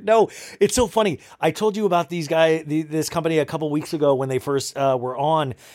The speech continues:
and they actually did an onboarding call with me where they went through and explained all of the products and sent me the products. And then I talked to my female friends, uh, my friend Megan,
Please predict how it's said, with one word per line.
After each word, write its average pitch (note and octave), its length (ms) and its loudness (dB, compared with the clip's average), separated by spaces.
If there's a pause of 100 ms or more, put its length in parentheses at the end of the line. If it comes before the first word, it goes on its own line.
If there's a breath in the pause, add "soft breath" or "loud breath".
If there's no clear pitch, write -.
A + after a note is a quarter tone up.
(140)
and C#3 160 0
they E3+ 140 2
actually E3+ 320 0
did D3 300 2
an C#3+ 100 2
onboarding B2+ 720 0
call A2+ 300 0
with A2 180 -4
me A2 360 -6 (320 soft breath)
where E3+ 180 0
they F3+ 160 4
went E3 320 -6
through E3+ 320 0 (100)
and D3 140 0
explained D#3 580 -4
all C#3+ 200 2
of C#3+ 100 -4
the C#3 80 -2
products C#3+ 400 0
and C3 220 -6
sent D3+ 300 -2
me D3+ 100 0
the C#3 100 0
products. C#3 400 0 (260 loud breath)
And D#3 140 2
then F3 80 0
I E3+ 80 4
talked D#3 300 2
to E3 80 -4
my C#3+ 160 0
female E3+ 400 -2
friends, E3 420 0 (240 loud breath)
uh, C3+ 260 2
my C#3 120 -2
friend C#3+ 340 -4
Megan, F3 540 2